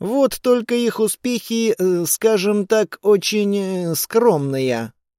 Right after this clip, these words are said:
А если бы у них действительно была бы возможность захватить обширные территории, удержать их, они бы предоставили вам в благодарность за содействие их часть,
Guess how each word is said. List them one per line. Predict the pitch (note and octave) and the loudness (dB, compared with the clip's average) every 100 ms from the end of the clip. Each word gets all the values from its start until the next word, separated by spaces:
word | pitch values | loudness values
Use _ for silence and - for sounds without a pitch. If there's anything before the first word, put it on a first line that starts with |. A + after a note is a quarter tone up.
| _ _ - | _ _ -2
А | C#3+ | -2
если | C3+ D3+ D3 D3 | 0 0 0 0
бы | D#3 | 0
у | D#3+ | 0
них | F3 D#3+ C3+ | -2 -4 -4
действительно | E3 F#3 - B3 A3 C#3+ C3 C3 | -2 -4 -2 -2 0 -2 -4 -4
была | B2 D#3+ D#3 | 0 2 2
бы | B2+ | 2
возможность | B2+ D3 E3+ B3 F3+ C#3 D#3+ - | 2 2 2 2 0 -2 -6 -8
захватить | C#3 D3 D#3+ E3+ D#3 C3+ | -6 -4 -2 -2 -2 -2
обширные | C3+ - F#3 C#3+ C3 B2 | -4 0 0 0 -4 -4
территории, | - C3+ C3+ - D#3+ F3+ G3 G3 E3 - | -4 -4 -4 -2 0 2 2 0 -2 -2
удержать | F3 F#3+ F#3 C#3+ A#2 B2+ C#3 - | -2 2 0 0 -2 0 0 0
их, | G3 F3 - _ _ - | -2 -4 -8 _ _ -6
они | D#3 G#3+ A#3 | -2 2 2
бы | F#3+ G#3+ G#3 | 2 2 2
предоставили | - G3+ F#3+ G3+ - C#4+ F3+ D3+ | 2 2 2 0 0 2 2 2
вам | D3 D#3+ C#3+ | 4 2 0
в | B2+ | -2
благодарность | D3+ E3 D#3 E3 D#3+ C#3 C#3 C3+ - | 2 2 4 4 4 2 0 -4 -4
за | C#3+ | -2
содействие | D#3+ F#3 G3 B3+ A#3 - D3 C#3+ C#3+ | 0 0 0 0 -2 -2 0 2 2
их | - F#3+ - - | 0 -2 -2 -6
часть, | - G3+ B2 - - | 0 0 0 -4 -12